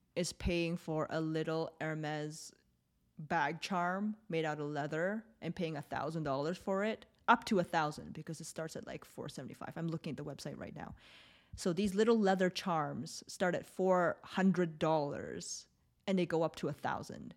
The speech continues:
So if you want, like, a little tiny Oran Sandal Nano charm made out of leather for your bag, it's eight hundred thirty Canadian. Who's gonna pay for that?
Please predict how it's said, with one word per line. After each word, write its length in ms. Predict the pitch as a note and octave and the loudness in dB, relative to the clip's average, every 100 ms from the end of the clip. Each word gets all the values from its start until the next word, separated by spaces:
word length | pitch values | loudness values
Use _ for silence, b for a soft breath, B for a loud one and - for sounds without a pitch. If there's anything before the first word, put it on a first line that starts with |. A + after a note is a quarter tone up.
| _ | _
So 160 | - E3+ | -2 -2
if 100 | F#3+ | 0
you 60 | |
want, 180 | F#3 F#3+ | 0 0
like, 140 | F#3 | -2
a 40 | F3 | -6
little 380 | F3 G3 B3+ D4 | -4 -4 -4 -6
tiny 680 | - B3+ A#3 A3 G#3 G3+ G#3 b b b - | -8 -4 0 2 2 0 -2 b b b 0
Oran 420 | F#3+ F3+ F3 F#3 | 2 2 0 -2
Sandal 440 | - F3 E3+ E3 | -2 -4 -2 -2
Nano 420 | E3 D#3 D#3+ D#3+ | -2 -4 -4 -4
charm 640 | D#3 - - D#3 F3+ A#3+ A3 | -6 -8 -4 -2 0 2 2
made 160 | D#3+ | 0
out 120 | D#3 D3+ | -2 -4
of 100 | D3 | -4
leather 280 | C#3+ D#3+ | -4 -4
for 160 | E3 D3+ | -4 -6
your 160 | C#3+ C#3+ | -6 -6
bag, 420 | - D3+ A3 G#3 | -4 -4 -4 -6
it's 120 | - | -8
eight 120 | - D#3 | -8 -6
hundred 300 | E3 D#3+ D3+ | -4 -4 -4
thirty 280 | D3 C#3 | -4 -6
Canadian. 540 | C#3 D3+ - - - - b b b | -6 -8 -10 -14 -14 -16 b b b
Who's 220 | D4+ E4+ | 4 6
gonna 180 | E4 D#4+ | 6 4
pay 160 | C#4 D4+ | 4 4
for 140 | B3 | 4
that? 220 | F3 D#3 | 2 0